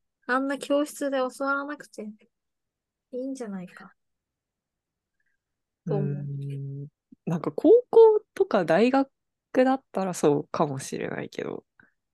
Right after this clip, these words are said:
Speaker 2: 小中、どうなんだろうね。わかんないな。
Speaker 1: 小学生の教育なんて、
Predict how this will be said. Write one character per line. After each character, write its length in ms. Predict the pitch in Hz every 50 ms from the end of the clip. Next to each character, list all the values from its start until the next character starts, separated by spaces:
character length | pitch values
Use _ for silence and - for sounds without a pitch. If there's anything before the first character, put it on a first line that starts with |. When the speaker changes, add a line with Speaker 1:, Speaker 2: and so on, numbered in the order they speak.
| _ _ _ _ _ _ _ _ _ _ _ _ _ _ _ _ _ _ _ _ _ _ _ _ _ _ _ _ _ _ _ _
Speaker 2:
小 200 | _ - - - _ - - 294 - _ _ - -
中、 600 | - 339 320 320 311 320 320 311 311 311 320 320 _ _ _ _ _ _ _ _ _ _ _ - _ _
ど 140 | - 156 185
う 40 | 208
な 100 | 180 -
ん 40 |
だ 80 | - -
ろ 80 | - -
う 40 | -
ね。 80 | -
わ 140 | - - -
か 160 | - - 160
ん 80 | 160 147
な 80 | - -
い 80 | - -
な。 460 | - - - - - 165 156 - _ _ _ _ _ _ _ _ _ _ _ _ _ _ _ _ _ _ _ _ _ _ _ _ _ _ _ _ _ _ _ _ _ _ _ _ _ _ _ _ _ _ _ _
Speaker 1:
小 260 | - - 285 277 294
学 240 | 311 330 349 339 -
生 240 | - - 277 247 220
の 160 | 202 202 196
教 220 | - 240 220 220
育 180 | 220 214 - 220
な 160 | 214 220 214
ん 100 | 208 196
て、 280 | - - 185 175 170